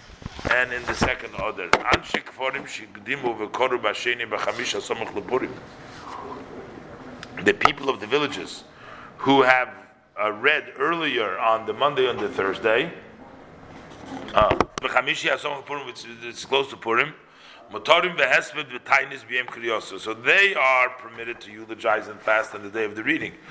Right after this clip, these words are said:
Vasurim V'Hesped V'Tainis, uh, B'Shnei Yom Ma'elu. So, but these days, that remains for them. It's just the Kriya that they're gonna read before, but the days of celebration that are prohibited for fasting and, and time and eulogy, that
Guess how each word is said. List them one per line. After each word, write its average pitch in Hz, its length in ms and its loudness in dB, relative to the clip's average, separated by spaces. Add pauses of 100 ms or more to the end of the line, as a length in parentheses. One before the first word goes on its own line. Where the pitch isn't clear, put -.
(360)
Vasurim 139 560 4 (200)
V'Hesped 127 600 2
V'Tainis, 143 960 -4 (960)
uh, 110 300 6 (520)
B'Shnei 131 380 2
Yom 127 160 0
Ma'elu. 113 360 -2 (140)
So, - 180 -18
but 113 180 2
these 165 200 2
days, 185 280 4
that 143 160 -2
remains 143 360 -4
for 127 140 -10
them. 123 240 0 (500)
It's 120 120 -10
just 175 180 0
the 135 80 -2
Kriya 165 400 2
that 123 160 -4
they're 120 80 -4
gonna 117 240 -4
read 117 240 -6
before, 110 460 2
but 101 180 -4
the 107 60 -4
days 123 360 -2
of 113 120 -12
celebration 113 640 -4
that 104 120 -6
are 90 40 -20
prohibited 117 480 -2 (500)
for 110 160 4
fasting 120 540 2
and, 113 120 -12 (140)
and 117 140 -8
time 156 240 4 (100)
and 120 160 -6
eulogy, 131 540 -2
that 131 220 2